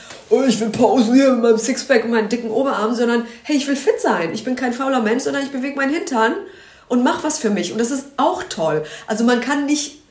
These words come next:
man kann nie pauschalisieren. Nie. Johnny Depp, mein größtes, also einer meiner großen Idole, ähm,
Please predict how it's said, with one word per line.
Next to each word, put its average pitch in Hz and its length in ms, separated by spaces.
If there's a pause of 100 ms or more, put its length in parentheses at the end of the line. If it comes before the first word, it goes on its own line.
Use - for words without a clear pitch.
(680)
man 220 220
kann 220 260
nie 233 140
pauschalisieren. 185 880 (100)
Nie. 190 440 (340)
Johnny 202 260
Depp, 226 280 (500)
mein 185 320 (100)
größtes, 285 680
also - 140
einer 208 200
meiner 196 240 (220)
großen 220 440
Idole, 196 600 (720)
ähm, 180 560